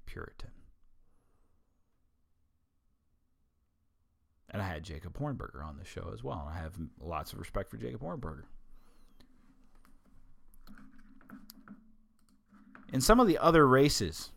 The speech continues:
we had, like, Ricky Dale Harrington running against Tom Cotton one-on-one in, in, uh, in Arkansas.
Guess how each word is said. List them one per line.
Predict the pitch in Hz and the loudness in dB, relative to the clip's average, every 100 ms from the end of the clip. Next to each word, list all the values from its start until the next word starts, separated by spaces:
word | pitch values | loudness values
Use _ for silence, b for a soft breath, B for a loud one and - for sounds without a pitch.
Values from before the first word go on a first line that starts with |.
| - - - - - - - | -20 -20 -20 -20 -20 -20 -6
we | 113 | -2
had, | 104 107 104 - - - - | 2 0 0 -10 -20 -20 -4
like, | 113 107 | -2 2
Ricky | 120 123 120 | 2 4 6
Dale | 127 117 | 8 8
Harrington | 135 135 127 104 92 | 6 6 4 0 -2
running | 98 101 | -2 -2
against | 98 104 101 - | -2 -2 0 2
Tom | 110 107 | 2 2
Cotton | 127 131 110 90 | 2 2 2 -2
one-on-one | 98 98 98 107 107 | -2 -2 -2 -2 -2
in, | 101 98 101 - | -2 -6 -8 -6
in, | 104 | -6
uh, | 98 - | -4 -4
in | |
Arkansas. | 101 139 104 87 76 | 2 2 2 -4 -6